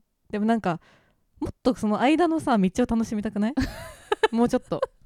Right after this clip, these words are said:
Speaker 2: <laughs> 浦島派の考えなのよ、それは。
Speaker 1: 浦島派の考えっしょ、これは。
Speaker 2: だって、桃太郎はその間の道も、もう仲間を、
Speaker 1: 一直線でしょ？
Speaker 2: そう、仲間をもうとにかくきびだんごで釣って、
Speaker 1: うん。
Speaker 2: 集めて。
Speaker 1: <laughs> やっぱね、報酬をね、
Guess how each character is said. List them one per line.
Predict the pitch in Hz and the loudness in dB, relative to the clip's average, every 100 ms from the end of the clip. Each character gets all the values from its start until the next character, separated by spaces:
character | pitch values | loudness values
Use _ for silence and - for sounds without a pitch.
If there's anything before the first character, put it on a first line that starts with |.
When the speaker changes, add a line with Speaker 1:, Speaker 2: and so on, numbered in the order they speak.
| - - | -20 -6
Speaker 2:
<laughs> | 1017 988 415 | -2 0 0
浦 | 285 381 | 4 4
島 | 381 381 370 | 4 2 0
派 | 370 381 | 0 -4
の | |
考 | 370 | -2
え | 370 | -4
な | 233 | -2
の | 202 | -4
よ、 | 196 | -4
そ | 214 | 0
れ | |
は。 | 226 | 0
Speaker 1:
浦 | 240 | 2
島 | 269 | 0
派 | 240 226 214 | 0 0 -2
の | 220 | -4
考 | 220 | -2
え | |
っ | 202 | -2
し | - | -4
ょ、 | |
こ | - | -10
れ | 151 | -8
は。 | 151 - | -10 -8
Speaker 2:
だ | 311 | -8
っ | |
て、 | 277 233 185 | -4 -4 -4
桃 | - 285 | -4 -4
太 | 370 403 | 0 0
郎 | 330 254 | 0 0
は | 247 | -4
そ | 240 | -4
の | 214 | -4
間 | 269 294 311 | -2 -2 -4
の | 302 | -4
道 | 277 - 311 | -6 -8 -6
も、 | 359 285 - 208 _ | -4 -6 -8 -16 _
も | 247 247 208 | -8 -6 -6
う | - _ | -10 _
仲 | 247 240 330 | -6 -2 0
間 | 359 | 2
を、 | |
Speaker 1:
一 | |
直 | 370 | 2
線 | 226 202 | 2 0
で | 151 | -2
し | 143 | -6
ょ？ | 170 | -8
Speaker 2:
そ | - 220 | -6 -6
う、 | |
仲 | 214 247 339 | -6 -6 -4
間 | 359 349 | -2 -2
を | |
も | 214 190 - _ | -2 -6 -8 _
う | |
と | 277 | -6
に | 269 | -6
か | 233 208 | -8 -14
く | |
き | - 214 | -8 -6
び | 247 | -2
だ | 294 | -2
ん | 233 | -4
ご | |
で | 175 | -8
釣 | - 185 | -10 -16
っ | _ | _
て、 | 269 196 170 196 | -6 -6 -8 -2
Speaker 1:
う | |
ん。 | 185 165 214 | 0 0 -4
Speaker 2:
集 | - | -4
め | 320 208 | -4 -4
て。 | 277 | -2
Speaker 1:
<laughs> | 247 - 220 - 294 285 339 - 349 403 - - _ - 554 855 855 | 0 0 -2 -2 2 2 2 0 -2 -2 -6 -20 _ -6 -2 0 2
や | 233 | 2
っ | |
ぱ | - 185 | 2 2
ね、 | 262 285 - | 2 0 2
報 | 294 | 6
酬 | 311 311 311 294 | 6 6 2 2
を | 285 | 2
ね、 | 285 | 0